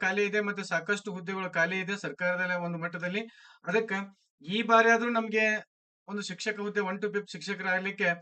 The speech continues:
ನಮ್ಗೆ ಅವಕಾಶ ಸಿಗಬಹುದು ಅಂತೇಳಿ ಕಾಯ್-, ಕಾಯ್ತಾ ಇದಾರೆ. But ಇಲ್ಲೊಂದು ದೊಡ್ಡ ಮೇಜರ್ ಆಗಿರ್ತಕ್ಕಂತ ಸಮಸ್ಯೆ ಎದುರಾಗಿದೆ. ಏನ್ ಎದುರಾಗಿದೆ ಅಂತ ಅಂದ್ರೆ ಯಾರು ಆರ್ಟ್ಸ್ ಅನ್ನ ಮಾಡ್ಕೊಂಡಿರ್ತಾರಲ್ಲ, so ಅವ್ರಿಗೆ ಕನ್ನಡ ಹುದ್ದೆ ಮಾತ್ರ,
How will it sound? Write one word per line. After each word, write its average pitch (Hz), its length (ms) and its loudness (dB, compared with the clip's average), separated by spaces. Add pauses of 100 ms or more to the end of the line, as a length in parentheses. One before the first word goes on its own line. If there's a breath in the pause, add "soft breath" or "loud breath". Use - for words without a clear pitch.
(280 soft breath)
ನಮ್ಗೆ 170 180 -2
ಅವಕಾಶ 220 360 0
ಸಿಗಬಹುದು 226 600 2
ಅಂತೇಳಿ 214 320 2
ಕಾಯ್-, 190 380 -4
ಕಾಯ್ತಾ 185 260 0
ಇದಾರೆ. 208 580 -2
But 208 220 0
ಇಲ್ಲೊಂದು 202 360 0
ದೊಡ್ಡ 180 200 -2
ಮೇಜರ್ 196 320 2
ಆಗಿರ್ತಕ್ಕಂತ 185 600 -2
ಸಮಸ್ಯೆ 170 460 -4
ಎದುರಾಗಿದೆ. 151 640 -4 (760)
ಏನ್ 220 200 6
ಎದುರಾಗಿದೆ 226 420 6
ಅಂತ 214 180 0
ಅಂದ್ರೆ 233 540 4 (180)
ಯಾರು 233 500 6
ಆರ್ಟ್ಸ್ 226 440 0
ಅನ್ನ 240 100 0
ಮಾಡ್ಕೊಂಡಿರ್ತಾರಲ್ಲ, 214 680 2 (600)
so 220 60 2
ಅವ್ರಿಗೆ 226 560 2 (580)
ಕನ್ನಡ 247 340 2
ಹುದ್ದೆ 220 300 0
ಮಾತ್ರ, 208 420 0